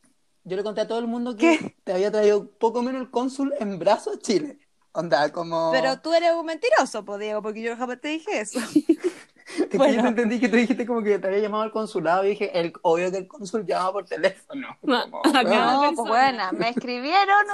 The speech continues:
Speaker 2: un mail. Voy a, voy a aclarar acá para los que cayeron en la trampa, en las mentiras de
Speaker 3: En la
Speaker 2: Diego.
Speaker 3: estafa
Speaker 1: El tío
Speaker 3: piramidal.
Speaker 2: Voy a
Speaker 1: Emilio.
Speaker 2: explicar que me, me escribieron un mail diciendo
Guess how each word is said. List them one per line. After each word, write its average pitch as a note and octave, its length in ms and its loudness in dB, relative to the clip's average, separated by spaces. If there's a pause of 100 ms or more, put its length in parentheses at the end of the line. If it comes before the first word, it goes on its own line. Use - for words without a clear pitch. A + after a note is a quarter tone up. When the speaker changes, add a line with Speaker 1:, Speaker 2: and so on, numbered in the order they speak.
(100)
Speaker 2:
un D4 120 -14
mail. B3 320 -2 (100)
Voy C4+ 140 -2
a, D#4 220 2
voy C4+ 180 -4
a D4+ 80 0
aclarar C4+ 400 0
acá G#3 360 -4
para A3+ 200 -4
los G#3+ 160 -12
que G3+ 560 -14
cayeron B3 580 -4
en F4+ 160 -8
la G3+ 120 -8
trampa, G#3+ 460 -6
en A3+ 120 -12
las G3+ 100 -16
mentiras G#3+ 380 -8
de A#3+ 100 -2
Speaker 3:
En G#3+ 80 0
la G#3 60 0
Speaker 2:
Diego. F3+ 140 -4
Speaker 3:
estafa A3+ 140 -2
Speaker 1:
El A#3 40 -2
tío - 20 -2
Speaker 3:
piramidal. G#3+ 500 4
Speaker 2:
Voy E3 100 8
a E3+ 40 10
Speaker 1:
Emilio. G3 320 6 (100)
Speaker 2:
explicar - 120 -8
que G#3 380 0 (1160)
me, B3+ 260 0 (120)
me C4+ 280 -2
escribieron C#4+ 680 2
un F#4 240 -2
mail C4 300 -2 (720)
diciendo A#3+ 560 2